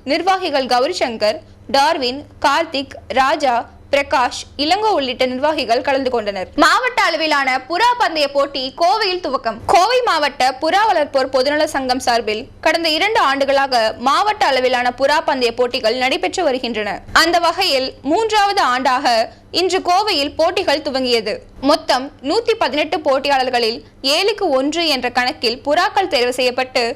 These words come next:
மொத்தம் பதினேழு பரிசுகள் வழங்கப்பட உள்ளன. ஒரு நாள், இரட்டை நாள் மற்றும் மூன்று நாள் சாதா புறாக்களுக்கும் கர்ண புறாக்களுக்கும் தனித்தனியே போட்டிகள் நடைபெற உள்ளன. போட்டியின் முதல் நாளான இன்று புறாக்கள் சீறி பாய்ந்த காட்சிகள் காண்போரை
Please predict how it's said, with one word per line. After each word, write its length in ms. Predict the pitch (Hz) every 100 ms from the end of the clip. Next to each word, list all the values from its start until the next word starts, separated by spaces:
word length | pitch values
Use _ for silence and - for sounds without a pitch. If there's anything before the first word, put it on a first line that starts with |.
| - - -
மொத்தம் 320 | 311 - 269 285 294
பதினேழு 360 | 294 370 392 392
பரிசுகள் 420 | 262 277 247 262 254
வழங்கப்பட 360 | 262 294 262 269
உள்ளன. 280 | 233 214 185 - - -
ஒரு 160 | 311 415 392
நாள், 220 | 254 294 - 170
இரட்டை 300 | 359 415 427 349
நாள் 180 | 240 240 - -
மற்றும் 300 | 277 302 294
மூன்று 280 | 349 440 440 339
நாள் 220 | 240 254 - 302
சாதா 280 | 294 349 415
புறாக்களுக்கும் 640 | 311 269 269 269 269 302 254 - - -
கர்ண 240 | 330 370 466
புறாக்களுக்கும் 600 | 403 302 277 277 262 269 294
தனித்தனியே 520 | 285 370 403 339 285 330
போட்டிகள் 400 | 302 302 330 294
நடைபெற 300 | 285 269 254 262
உள்ளன. 240 | 233 196 196 - - - - -
போட்டியின் 500 | 370 427 440 359 339
முதல் 220 | 285 339 330
நாளான 420 | 277 262 254 247 247
இன்று 240 | 262 277 247 - -
புறாக்கள் 520 | 370 427 427 269 247 - - -
சீறி 300 | 370 427 453 440
பாய்ந்த 280 | 294 277 277
காட்சிகள் 480 | 269 262 320 247 240 269
காண்போரை 460 | 302 359 381 302